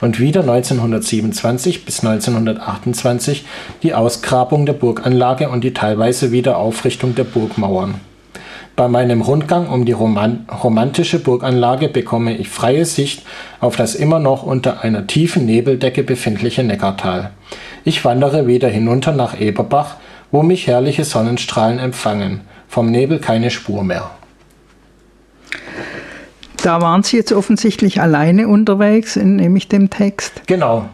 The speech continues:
Speaker 1: da war ich alleine unterwegs
Speaker 2: Mhm.
Speaker 1: und eigentlich war ich auch die meiste Zeit unterwegs. Also ich habe zwei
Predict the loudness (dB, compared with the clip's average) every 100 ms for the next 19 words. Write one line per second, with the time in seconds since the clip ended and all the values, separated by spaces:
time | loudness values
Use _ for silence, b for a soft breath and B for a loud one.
0 | -2 2 2 4 2 2 0 0 0 2
1 | 2 0 -2 -6 0 2 4 4 0 -4
2 | B B B 0 2 0 2 2 2 2
3 | -2 -2 0 0 -2 -4 -4 -2 -4 -8
4 | -16 _ -6 -2 0 0 -2 -4 -4 -2
5 | -2 -2 -6 -6 -2 0 0